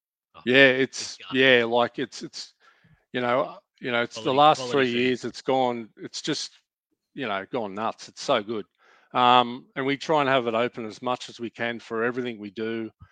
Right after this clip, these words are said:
Speaker 2: not just our games, but, you know, we've had Borco State League played at Cole Sutton, and we open it up for tho-, for those guys. And, you know, and, um, you know, we've had the women's,
Speaker 1: Rep
Speaker 2: I think we had the
Speaker 1: trials.
Speaker 2: women's tournament there, and yeah, tri-,
Speaker 1: Yeah.
Speaker 2: Hills, tri-, even on, um,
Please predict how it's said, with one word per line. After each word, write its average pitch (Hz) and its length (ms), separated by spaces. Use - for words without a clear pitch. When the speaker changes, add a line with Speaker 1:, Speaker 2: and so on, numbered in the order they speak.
Speaker 2:
not 147 180
just 143 220
our 123 160
games, 156 480
but, 123 200
you 147 100
know, 127 140
we've 143 160
had 127 180
Borco 127 380
State 113 320
League 110 260
played 113 220
at 107 80
Cole 110 200
Sutton, 117 300
and 110 60
we 104 180
open 120 280
it 110 60
up 107 160
for - 100
tho-, 107 180
for - 160
those 104 300
guys. 113 400
And, 98 140
you 143 60
know, 156 120
and, 113 320
um, 107 280
you 117 80
know, 110 80
we've 113 100
had 131 160
the 120 80
women's, 135 440
Speaker 1:
Rep 123 100
Speaker 2:
I 139 100
think 156 120
we 143 60
had 135 100
the 117 80
Speaker 1:
trials. 120 40
Speaker 2:
women's 147 320
tournament 156 500
there, 151 420
and 110 200
yeah, 120 120
tri-, 147 260
Speaker 1:
Yeah. 127 60
Speaker 2:
Hills, 156 280
tri-, 156 180
even 143 200
on, 123 260
um, 113 400